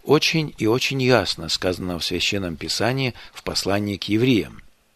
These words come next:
Он же однажды, к концу веков, явился для уничтожения греха жертвою своею.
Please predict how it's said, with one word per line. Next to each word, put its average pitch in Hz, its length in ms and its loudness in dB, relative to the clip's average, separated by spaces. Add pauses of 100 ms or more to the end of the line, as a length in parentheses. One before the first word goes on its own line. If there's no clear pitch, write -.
(340)
Он 135 260 6
же 160 260 4 (280)
однажды, 110 680 -2 (200)
к - 60 -12
концу 107 440 2
веков, 95 500 2 (480)
явился 151 580 4
для 131 280 6
уничтожения 127 1000 2
греха 123 680 2
жертвою 123 720 2
своею. 107 720 0